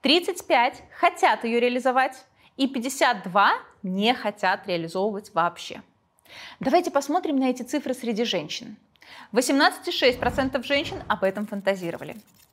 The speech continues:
Среди тех, у кого такие фантазии были, одиннадцать процентов воплотили в жизнь. Еще одиннадцать хотят воплотить, и остальные семьдесят восемь не хотят реализовывать такую фантазию. Какие выводы можно сделать?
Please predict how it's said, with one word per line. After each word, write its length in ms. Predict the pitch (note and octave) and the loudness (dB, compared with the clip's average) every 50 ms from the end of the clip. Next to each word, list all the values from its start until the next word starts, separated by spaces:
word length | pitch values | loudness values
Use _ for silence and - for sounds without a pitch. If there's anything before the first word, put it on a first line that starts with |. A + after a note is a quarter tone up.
| _ _ - - - - - - | _ _ -20 -20 -20 -20 -20 -12
Среди 340 | - - B3 B3+ C4+ F#4+ F#4+ | -4 -2 0 4 4 4 4
тех, 280 | F#4+ - F4 C#4 G#3+ A3+ - | 2 2 2 2 2 2 0
у 60 | - G#3+ | -2 -2
кого 180 | - A3+ G3+ G#3 | 0 0 0 0
такие 260 | G#3 G3 - F#3+ F3 | -2 -4 -4 -4 -4
фантазии 520 | F3 G3 G3 F#3+ F#3+ F3 E3+ E3+ E3+ F3 | -2 -4 -4 0 0 0 0 0 -4 -8
были, 480 | E3+ D#3 F3+ F3 G3 C4 E4+ - - - _ _ _ | -8 -4 -2 -2 0 0 -2 -4 -6 -20 _ _ _
одиннадцать 560 | - A#3 G#3+ F3 A3 A#3 D4 - E4+ D4+ - | -2 -2 -2 0 -2 -2 -2 -2 -4 -4 0
процентов 440 | - D#4+ D#4+ - D#4+ E4+ E4 G4+ - | 0 2 2 2 0 0 -2 -4 -4
воплотили 440 | B3 A3+ - F#3 F#3 - A3 G3+ G#3 | -4 -2 -2 -2 -4 -4 -4 -6 -6
в 40 | F3 | -6
жизнь. 400 | F3+ D#3+ D#3 - - - - - _ _ _ - - - - - | -8 -8 -10 -10 -14 -16 -16 -18 _ _ _ -20 -20 -16 -6 0
Еще 400 | G#3+ A#3 A3+ - - F#4 G4 F#4 - | 2 2 2 4 4 4 4 2 2
одиннадцать 760 | D4 D4 B3 G#3+ B3 A#3 A3 A#3+ B3 - F4 F4+ - - - _ _ | 2 0 2 2 0 0 0 -2 -2 -4 -6 -8 -8 -12 -20 _ _
хотят 540 | - - - D#4 D#4 - - A3+ - - - | -6 0 2 2 2 2 2 0 0 2 0
воплотить, 600 | A3 A3 C4 C4 C4+ - E4+ F#4+ F#4 - - - _ - - - - | -2 0 0 0 0 0 -4 -4 -6 -8 -14 -20 _ -20 -20 -2 2
и 80 | C4 | 4
остальные 600 | C#4 C#4+ C#4 C#4+ E4 D#4 D#4 D#4 D#4+ D#4 D4+ D4 | 4 4 4 4 2 4 4 4 2 2 2 0
семьдесят 540 | D4 C#4+ - C4+ A#3+ G#3 A#3 - - F#3+ - | 0 -2 0 0 0 0 -2 -4 -8 -8 -4
восемь 520 | G#3+ C#4+ F#4 - - G#4 G4+ F#4 C#4+ B3 | -2 -2 0 0 0 -2 0 2 2 4
не 240 | A#3 B3 C#4 D#4+ E4 | 4 4 6 4 4
хотят 360 | E4 - B3 - A#3 A#3 A#3 | 2 0 -2 0 0 0 0
реализовывать 520 | A#3 G#3 G3+ G3 F3+ F3+ G3 G#3+ G#3 G3 G3+ | 0 -2 0 0 -2 -4 -4 -4 -6 -6 -8
такую 240 | F3+ F3 - F3 D#3+ | -8 -8 -8 -6 -4
фантазию. 500 | - E3+ E3+ - - - - - G#3+ - _ _ _ _ _ _ _ _ - - - _ _ | -4 -6 -6 -6 -12 -12 -12 -14 -18 -20 _ _ _ _ _ _ _ _ -20 -20 -20 _ _
Какие 260 | - B3+ - F4+ G4+ | -4 0 2 4 4
выводы 320 | G#4+ G#4+ G4 D#4+ D4 A#3 A#3 | 4 4 4 2 2 0 -2
можно 280 | G#3 F#3 F3+ - F3+ | -2 -2 -4 -6 -8
сделать? 460 | F3+ - - D#3+ C#3+ - - - - | -12 -8 -8 -6 -6 -8 -10 -14 -20